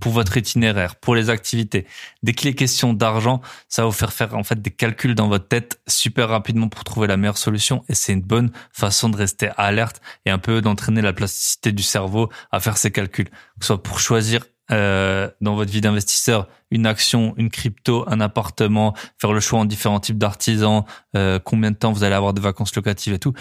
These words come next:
Faut toujours faire des calculs. C'est toujours de, en fait, de l'ordre de grandeur. C'est pas des calculs super précis, mais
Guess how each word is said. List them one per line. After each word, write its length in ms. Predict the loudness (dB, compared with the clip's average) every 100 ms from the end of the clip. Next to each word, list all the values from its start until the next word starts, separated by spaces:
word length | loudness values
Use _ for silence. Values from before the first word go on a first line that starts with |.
| -10 -8
Faut 120 | -6
toujours 260 | -2 -2 0
faire 180 | 0
des 160 | 2 0
calculs. 340 | 0 -2 -2
C'est 160 | -4 -2
toujours 220 | 0 2
de, 100 | 4
en 120 | 4
fait, 160 | 4 2
de 80 | 4
l'ordre 180 | 4 2
de 100 | 0
grandeur. 460 | 0 0 2 0
C'est 160 | -4 -2
pas 60 |
des 100 | 0
calculs 320 | 0 -2 -2 -2
super 360 | -2 -2 -4
précis, 440 | -2 -2 0 -2 -2 -12 -20 _
mais 560 | 0 2 4 2 0 -4